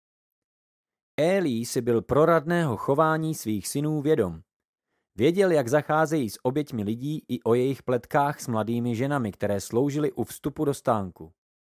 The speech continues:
Nakonec je pokáral a řekl jim: "Proč děláte takové věci?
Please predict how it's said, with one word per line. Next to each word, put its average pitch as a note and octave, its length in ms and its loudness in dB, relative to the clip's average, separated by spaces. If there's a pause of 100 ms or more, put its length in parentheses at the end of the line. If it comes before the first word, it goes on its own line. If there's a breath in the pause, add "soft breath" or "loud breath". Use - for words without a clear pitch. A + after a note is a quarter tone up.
(540)
Nakonec E3+ 380 0
je C#3+ 80 0
pokáral C#3+ 680 4
a A#2+ 80 2
řekl A#2 260 -2
jim: F2 240 -4 (680)
"Proč C#3 280 -2
děláte F#3+ 460 0
takové F#3+ 420 2
věci? F3 440 -4